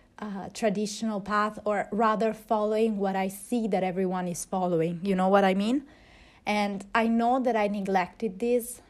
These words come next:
the fact of leaving a complete space, uh, to what is mine for a while, because I was forcing myself to do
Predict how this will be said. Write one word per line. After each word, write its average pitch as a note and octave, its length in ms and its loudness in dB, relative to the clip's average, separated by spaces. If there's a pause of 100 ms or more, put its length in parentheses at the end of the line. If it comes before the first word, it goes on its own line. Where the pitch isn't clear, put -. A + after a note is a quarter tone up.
(180)
the G3 140 -2
fact G3+ 360 -4
of G3 160 -4
leaving G3+ 440 0
a F#3+ 220 -2 (200)
complete G#3+ 500 -2
space, G#3 640 -4
uh, G#3+ 120 0 (480)
to G#3 160 -4
what G3 200 2
is G3 160 -2
mine G3+ 560 0 (760)
for A#3 180 2
a G#3 100 8
while, G3+ 440 6
because A3+ 460 -2
I A3+ 100 2
was A3 360 0 (540)
forcing B3 520 2
myself A3+ 600 0
to A3 100 -8
do A3 500 -2